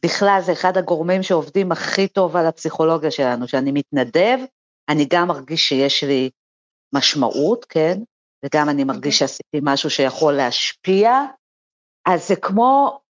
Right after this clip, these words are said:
Speaker 1: בזה שיש את השיח הזה, רגע, מה, מה בעצם אנחנו עושים עכשיו? האם כולנו לכודים רגע בתוך טרנס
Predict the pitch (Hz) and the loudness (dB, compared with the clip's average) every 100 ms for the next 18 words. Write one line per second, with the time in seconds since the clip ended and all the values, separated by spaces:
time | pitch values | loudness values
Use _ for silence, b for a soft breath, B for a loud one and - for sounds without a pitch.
0 | _ _ - 185 170 233 247 277 277 269 | _ _ -6 -4 2 2 2 0 0 -4
1 | 214 - 285 330 - 262 165 160 196 247 | -6 -4 0 0 0 -2 0 0 0 0
2 | 190 143 185 226 190 220 269 330 330 339 | -2 -2 0 0 0 0 2 0 0 0
3 | 294 - 208 - 254 247 240 - 127 120 | -2 0 -2 0 0 0 -2 -2 -2 -2
4 | - 151 170 - 175 185 220 233 180 - | -6 -2 -2 0 0 2 2 0 -2 -2
5 | 156 196 196 196 202 151 - 185 - _ | -2 -2 0 0 -2 -4 -2 -4 -4 _
6 | 156 180 196 208 - - | -2 0 0 -4 -10 -16